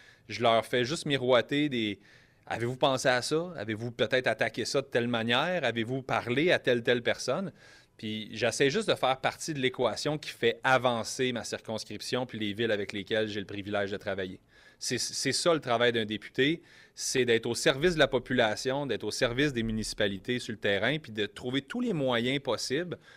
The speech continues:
pour aider ta région à augmenter, que ce soit l'économie, le tourisme, l'entrepreneuriat, euh,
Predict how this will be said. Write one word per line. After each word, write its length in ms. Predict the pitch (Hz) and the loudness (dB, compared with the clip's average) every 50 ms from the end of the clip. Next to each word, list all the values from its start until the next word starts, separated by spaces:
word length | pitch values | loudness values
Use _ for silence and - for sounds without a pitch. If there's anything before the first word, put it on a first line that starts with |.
| - - _ | -20 -20 _
pour 220 | - 123 117 123 | -6 -2 2 4
aider 220 | 120 120 127 151 147 | 4 6 6 4 4
ta 120 | 143 127 | 4 4
région 560 | 113 117 113 110 101 113 120 123 131 139 135 - - | 4 4 2 2 2 0 -2 -2 -2 -2 -4 -4 -2
à 320 | 107 104 104 107 - 123 | 0 0 0 0 2 2
augmenter, 580 | 123 123 131 135 127 120 117 113 - 131 110 90 | 2 2 2 0 2 2 0 0 -2 -2 -4 -4
que 60 | - | -8
ce 100 | - 85 | -10 -10
soit 240 | - - 104 101 98 | -8 -6 -6 -4 -4
l'économie, 520 | 95 98 - 113 104 104 117 127 131 127 | -4 -4 -4 -4 -4 -4 -4 -4 -4 -4
le 100 | 113 101 | -6 -6
tourisme, 520 | - 120 107 107 127 131 127 127 - 113 104 | -6 -6 -4 0 0 0 0 -2 -4 -6 -6
l'entrepreneuriat, 680 | 101 101 101 - 101 - 110 104 104 92 98 107 113 113 | -4 -4 -4 -6 -6 -6 -6 -6 -6 -6 -4 -2 -2 -2
euh, 360 | 117 117 120 120 117 104 95 | -2 -2 -2 -2 -2 -4 -4